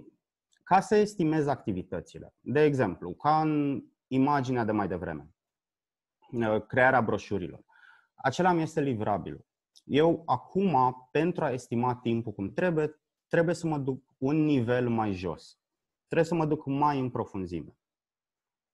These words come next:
Și cum fac asta? Încep să estimez și să, nu să estimez, să definesc activitățile care presupun acel livrabil. Uh, de exemplu, iarăși, nu neapărat cu broșuri, vreau să torn,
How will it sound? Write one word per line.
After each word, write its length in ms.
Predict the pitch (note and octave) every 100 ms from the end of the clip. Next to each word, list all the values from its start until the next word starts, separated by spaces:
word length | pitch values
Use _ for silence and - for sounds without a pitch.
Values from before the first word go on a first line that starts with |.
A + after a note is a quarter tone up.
| _ _ - - _ _
Și 460 | - - D#3+ D3 -
cum 160 | F3+
fac 220 | E3 C3 G#2+
asta? 260 | F#2+ -
Încep 240 | G#2 E3+ E3
să 140 | F3+
estimez 720 | E3+ E3 D3 C#3 D#3+ D#3 -
și 300 | - - C3+
să, 500 | B2 - C3 B2+ - - -
nu 180 | C#3
să 260 | D3 D3 A#2+
estimez, 460 | A#2 G#2 - G2+ F#2+
să 160 | A#2+ A2
definesc 840 | G2+ A2 A2+ A2+ E3 - - - -
activitățile 880 | A#2+ - A#2+ G#2+ - C3+ C3+ C#3 C3+
care 220 | C3 A#2+
presupun 1000 | B2+ A#2 - G#2+ - C3 D3 D3 - -
acel 360 | A2+ - A#2+ G#2+
livrabil. 540 | G2 F2 E2+ - - _ _
Uh, 300 | A#2 A#2 A#2 A2+
de 160 | A#2+ C#3
exemplu, 720 | C3+ A#2+ D3+ D#3+ D3+ C#3+ C3+
iarăși, 460 | B2+ A#2+ G2+ - C3
nu 100 | C3+
neapărat 360 | B2+ A#2 G#2+
cu 80 | G#2+
broșuri, 480 | F#2+ G#2 - D3+ D3
vreau 200 | B2+ C3
să 140 | -
torn, 640 | B2+ B2 A#2+ A2+ A2 G#2